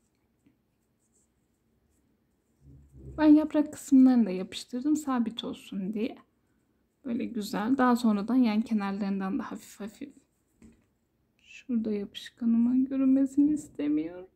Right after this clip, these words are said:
<laughs> Hemen onu düzelteyim. Onu çekimden sonra da ben düzeltirim. Neye dikkat ediyorsam o başıma geliyor.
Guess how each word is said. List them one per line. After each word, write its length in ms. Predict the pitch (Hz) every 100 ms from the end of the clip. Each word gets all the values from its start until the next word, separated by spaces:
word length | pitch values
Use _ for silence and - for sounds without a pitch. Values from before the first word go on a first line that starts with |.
| _
<laughs> 100 | - - 370 370 - _ _ _ _ _ _ - - - _ _ _ _ _ _ _ _ _ _ _ -
Hemen 280 | 254 254
onu 260 | 269 262 226
düzelteyim. 920 | 214 214 240 254 - 285 311 330 302 - _ _ _ _ _ _ _ _ _ - - - _ _
Onu 200 | 240 226
çekimden 520 | - 226 247 226 220
sonra 280 | 226 226 202
da 120 | 190
ben 220 | 190 185
düzeltirim. 760 | 190 202 240 - - - 262 294 - _ _ _ - - _ -
Neye 240 | 240 254
dikkat 320 | 233 - 226
ediyorsam 500 | 220 226 233 233 262
o 100 | 196
başıma 380 | 190 190 202 190
geliyor. 440 | 180 185 190 214